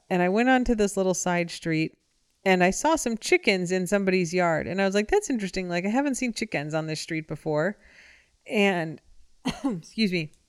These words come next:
I, like, ran kinda down a little spur to the dead end and back. And then I noticed the chickens were not in the yard. They were outside of the fence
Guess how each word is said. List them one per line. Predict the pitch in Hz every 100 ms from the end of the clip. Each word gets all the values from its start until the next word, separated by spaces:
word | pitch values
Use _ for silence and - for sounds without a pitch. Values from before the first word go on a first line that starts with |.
| _ _ _ _ _ _ _ _ _ _ -
I, | 196
like, | 175 165 - - - - _ -
ran | 175 180 180
kinda | - 185 165
down | 165 160 165
a |
little | 160 160 156
spur | - - 165 156
to | 156 165
the |
dead | 156 160 151
end | 156 151
and | 147 147
back. | 156 143 147 - - - _
And | - 185
then | 180 185 170
I | 185
noticed | 202 277 214
the |
chickens | 180 - 262 214 170
were | 180
not | 214 226
in | 240 277
the |
yard. | 214 175 175 180
They | 180
were | 175 190
outside | 190 - _ _ _ - - 220 226 220
of | 185
the | 170
fence | - 180 151 156 -